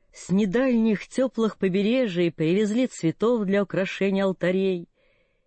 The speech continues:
и незамерзающие воды Босфора синеют под ласкою солнца.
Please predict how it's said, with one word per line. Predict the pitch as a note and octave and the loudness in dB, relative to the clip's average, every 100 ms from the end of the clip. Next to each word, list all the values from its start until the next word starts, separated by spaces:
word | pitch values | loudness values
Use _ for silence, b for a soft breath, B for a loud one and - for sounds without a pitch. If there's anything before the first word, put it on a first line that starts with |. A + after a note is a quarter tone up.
| _ _ _ | _ _ _
и | D3+ | -2
незамерзающие | D#3+ D#3 D#3+ D#3 B2+ F3 G3 F3 - D#3+ D#3+ | 0 2 0 0 -2 -2 0 -2 -2 0 0
воды | D3+ F#3 E3 | 0 0 0
Босфора | D#3 - - - G3+ G#3+ G3 | -2 -6 -10 -4 -2 -2 -6
синеют | - F#3+ F#3 G3 - | -4 0 0 0 -2
под | F3+ E3 | -4 -2
ласкою | E3 F#3+ - F3 | -2 -4 -6 -6
солнца. | E3+ - F3+ E3+ E3 - F3 | -6 -4 -2 -2 -8 -16 -20